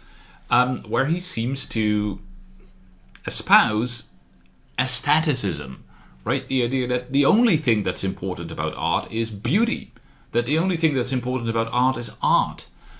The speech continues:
that he himself, Vladimir Nabokov, has precisely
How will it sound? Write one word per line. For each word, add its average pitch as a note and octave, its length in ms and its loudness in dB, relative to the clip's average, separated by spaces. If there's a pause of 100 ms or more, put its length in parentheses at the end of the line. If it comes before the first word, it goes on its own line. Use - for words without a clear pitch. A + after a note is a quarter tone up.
(160)
that C3 140 2
he G3+ 460 0
himself, C3 840 2
Vladimir D3+ 500 2
Nabokov, B2 600 2
has B2+ 200 -2
precisely E3 960 0